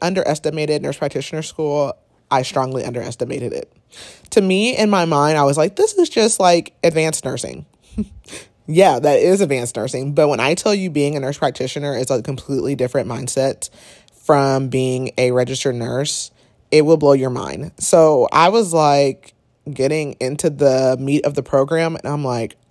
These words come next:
"Oh, oh, I need to, I need to buckle down." Um, and so that's what I did. I was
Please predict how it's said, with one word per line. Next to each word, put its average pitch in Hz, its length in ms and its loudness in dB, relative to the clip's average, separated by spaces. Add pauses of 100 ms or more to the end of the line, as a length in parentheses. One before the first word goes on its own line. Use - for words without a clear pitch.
(160)
"Oh, 113 560 4 (760)
oh, 147 120 4
I 165 120 4
need 190 200 -2
to, 135 360 2
I 147 80 -4
need 185 160 -2
to 170 60 2
buckle 123 280 -2
down." 87 400 -12 (500)
Um, 131 640 0 (160)
and 147 160 0
so 143 100 4
that's 135 220 2
what 175 100 4
I 143 100 6
did. 117 460 0 (160)
I 135 160 4
was 170 240 2